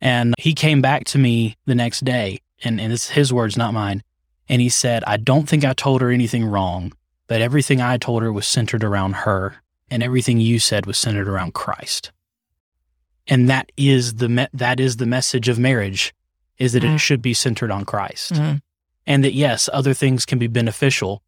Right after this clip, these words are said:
Speaker 1: outside things can be enjoyed, but ultimate joy only comes from within Christ,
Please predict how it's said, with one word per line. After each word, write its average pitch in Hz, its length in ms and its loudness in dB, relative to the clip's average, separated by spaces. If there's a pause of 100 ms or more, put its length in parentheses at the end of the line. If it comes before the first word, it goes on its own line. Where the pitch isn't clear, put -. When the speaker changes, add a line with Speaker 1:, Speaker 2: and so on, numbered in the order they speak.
(120)
Speaker 1:
outside 131 540 0
things 135 280 2
can 123 200 -2
be 135 200 2
enjoyed, 117 640 2 (600)
but - 140 -8 (140)
ultimate 139 500 -2
joy 117 580 2 (600)
only 117 240 0
comes 110 280 -2
from 113 180 -2
within 104 280 -2
Christ, - 580 -6